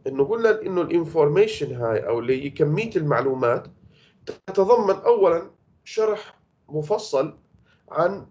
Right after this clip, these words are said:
الإجراء الطبي أو الإجراء ال، التمريضي اللي بده ينعمل، كويس؟ ثانيًا تتضمن الادفانتجز، كويس؟ اللي هي الفوائد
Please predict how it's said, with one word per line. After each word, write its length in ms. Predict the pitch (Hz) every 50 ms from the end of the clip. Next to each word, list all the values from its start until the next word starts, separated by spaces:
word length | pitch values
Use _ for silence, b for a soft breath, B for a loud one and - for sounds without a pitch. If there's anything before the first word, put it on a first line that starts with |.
| _ -
الإجراء 540 | 147 147 - 143 151 147 156 160 165 151 -
الطبي 640 | 156 147 - 165 160 143 120 135 139 151 147 - - _ _ -
أو 180 | 135 147 151 147
الإجراء 600 | 147 147 143 135 139 147 147 156 147 - - -
ال، 420 | 131 127 123 113 - - - - 127
التمريضي 640 | 123 147 - - 156 147 147 151 170 160 147 151
اللي 120 | 151 143 143
بده 200 | 135 123 127 135
ينعمل، 460 | 135 113 98 - 101 101 80 85 - - _ _ _ _ _ _
كويس؟ 480 | - 107 110 131 - 196 - - - _ _ _ _ _ _ _ _ _ _ _ _ _ _ _ b b b b b b b b b _
ثانيًا 520 | - 214 240 220 214 180 175 170 170 160 _ - 175 - _ _
تتضمن 580 | - 147 151 165 156 208 214 208 190 175 151 147 - -
الادفانتجز، 1160 | 147 147 - 143 143 - - 165 185 214 220 220 - 180 147 143 147 151 147 - - - _ _
كويس؟ 440 | - 117 117 120 123 117 - - -
اللي 160 | - 127 127
هي 400 | 127 139 139 135 123 113 110 - b b b b b b -
الفوائد 800 | 143 147 147 147 - 160 151 165 196 202 - - 143 143 147 143